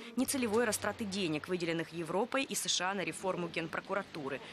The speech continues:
в частности, на разработку тестов для прокуроров. По словам журналиста Владимира Бойко, который расследует эти факты,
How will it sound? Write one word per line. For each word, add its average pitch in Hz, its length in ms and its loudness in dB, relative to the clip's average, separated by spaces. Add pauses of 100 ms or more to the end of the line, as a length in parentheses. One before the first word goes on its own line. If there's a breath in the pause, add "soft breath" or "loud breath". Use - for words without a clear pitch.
(160 loud breath)
в - 60 -14
частности, 320 380 2
на 240 100 4
разработку 233 460 0
тестов 156 400 -2
для 151 140 -2
прокуроров. 160 640 -2 (280 loud breath)
По 214 80 -2
словам 214 360 0
журналиста 180 520 -2
Владимира 165 400 -2
Бойко, 294 280 2
который 240 280 0
расследует 214 500 0
эти 202 160 -6
факты, 185 460 -2